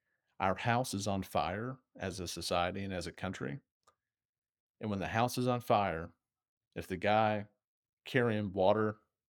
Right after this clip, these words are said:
with you to put the house out, like, if he's got buckets of water you wanna be happy and, and, and keep working with the guy who's willing to help you put the fire out.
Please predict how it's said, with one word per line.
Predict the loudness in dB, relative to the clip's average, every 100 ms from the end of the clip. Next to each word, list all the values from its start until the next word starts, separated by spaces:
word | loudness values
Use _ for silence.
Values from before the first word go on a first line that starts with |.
| _
with | -2 0 2
you | 4 2 0
to | -4
put | -4 -2
the | 0
house | 0 2 2
out, | 0 -2 -8 _ _ _
like, | -10
if | -6
he's | -6
got | 0 0 0
buckets | -6 -4 -8
of | 0
water | 2 2 -2 -10 _ _ _ _ _ _ _ _ _ _ _ _ _ _ _ _ _ _ _ _ _ _ _ _ -16 -6
you | 2
wanna | 4 4
be | 2 0
happy | 4 4 4 -2 -4 -10 -8
and, | -6 -6 -8 -10
and, | -8 -8 -10
and | -10 -8 -8 -12 -14 _ _ _
keep | -6 -6 0
working | 0 0 -2 -4
with | -4
the | -4
guy | -2 -2 -2 -6 -10 _ _ _ _ -10
who's | -8
willing | -2 -2 -2
to | -2
help | -2 -2
you | -4 -8
put | -8 -8
the | -4
fire | -4 -4 -6 -10
out. | -14